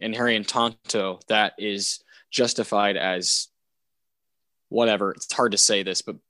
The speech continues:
better acting than, you know, Michael Corleone <laughs> or, or, or Lenny Bruce or J J Gittes. I, I just don't believe it. I, I don't really believe it.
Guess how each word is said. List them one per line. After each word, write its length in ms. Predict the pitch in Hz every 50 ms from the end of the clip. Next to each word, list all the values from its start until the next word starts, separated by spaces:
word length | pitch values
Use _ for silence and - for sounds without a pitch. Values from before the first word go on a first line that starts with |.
| _ -
better 320 | 135 123 117 113 107 101
acting 480 | 98 101 101 101 - - 104 95 90 - -
than, 400 | 87 98 101 98 95 92 87 - _ _ _ _ _ _ _ _ _ _ _ _ _ _ _ _ _ _ _ _ _ _ _ _ _ _ _ _ - - - _ -
you 120 | - 110
know, 120 | 95 90
Michael 380 | 85 98 98 104 107 107 - 110
Corleone 760 | - - - - 117 113 104 101 98 98 104 104 104 113 120 - - - - - - - - - - - - - - - -
<laughs> 800 | 170 165 - 180 - - - - 247 254 262 - - - _ _ -
or, 260 | 123 120 120 113 -
or, 280 | - - 120 117 113
or 160 | - 120 120 113
Lenny 260 | 110 117 117 123 120
Bruce 580 | 110 113 110 113 120 120 120 120 - - - -
or 100 | - 113
J 200 | 110 - 123 117 120
J 200 | 117 120 117 110
Gittes. 420 | 104 120 120 127 127 120 - - -
I, 140 | - 123 - - - - - _ _ _ _ -
I 100 | - 139
just 140 | 147 147 -
don't 160 | 180 170 151 131
believe 260 | 131 127 123 110 101
it. 120 | 90 - _ -
I, 40 | 107
I 20 |
don't 200 | 107 104 110 123
really 260 | 123 117 110 110 113 113
believe 280 | 98 104 107 101 85
it. 80 | 87